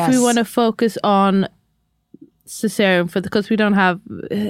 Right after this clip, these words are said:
Speaker 1: all the time in the world, but we're focusing on the cesarean part. What would you say are the most important ways to prepare for, uh, cesarean birth?
Speaker 2: Honestly,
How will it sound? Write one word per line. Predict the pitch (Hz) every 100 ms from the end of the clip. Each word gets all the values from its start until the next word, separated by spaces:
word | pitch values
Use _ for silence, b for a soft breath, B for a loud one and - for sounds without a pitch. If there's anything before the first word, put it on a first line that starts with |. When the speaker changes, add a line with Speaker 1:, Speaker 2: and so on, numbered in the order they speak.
| - 202
Speaker 1:
all | 190
the | 180
time | - 190 170
in | 165
the | 165
world, | 165 170
but | 190
we're | 190 196 -
focusing | 214 - 208
on | 196
the | 175
cesarean | 196 185 208 196 175 170
part. | 175
What | 190 233 -
would | 233 269
you | 233 240
say | - 208 202 B B B
are | 208 202
the | 208
most | 208 196 -
important | 185 - 208 196 185 185 -
ways | 190 185 180 180 170 - -
to | 196 180 175 170 165
prepare | - 196 - 220 196 147
for, | - 170 156 165 B B B B _
uh, | 170 156 135 -
cesarean | - 202 - 190 190 170 160
birth? | - 185 - - _ _ _ _ _ _ _ _ _ _ _ _ _ _ _ 170
Speaker 2:
Honestly, | 170 208 220 226 247 240